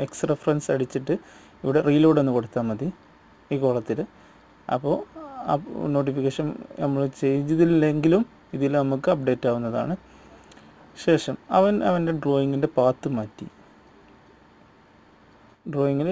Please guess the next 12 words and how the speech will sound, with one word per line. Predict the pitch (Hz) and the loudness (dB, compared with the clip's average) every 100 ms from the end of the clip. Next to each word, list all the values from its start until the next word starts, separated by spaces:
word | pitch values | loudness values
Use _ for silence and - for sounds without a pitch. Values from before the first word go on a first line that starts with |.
| - - | -2 -6
എക്സ് | - 139 | -4 -6
റെഫറൻസിൻ്റെ | 135 139 135 139 170 131 | -4 -4 -4 -2 0 2
പാത്ത് | 123 - 135 | 0 -2 -6
മാറ്റി, | 117 - 156 - | -6 -8 -8 -4
അല്ലെങ്കിൽ | 131 135 143 | -2 -2 0
അവൻ്റെ | 135 131 139 | 0 0 -2
പേര് | 139 135 135 | 0 2 2
റീനെയിം | 135 127 131 131 - | 0 2 2 0 -2
ചെയ്ത്, | 117 120 147 | -4 -2 0
തേർഡ് | 135 127 | 0 0
പേഴ്സണ് | 127 123 131 139 - 139 | -2 -2 -4 -6 -4 -4
റീനെയിം | 131 135 | -2 -2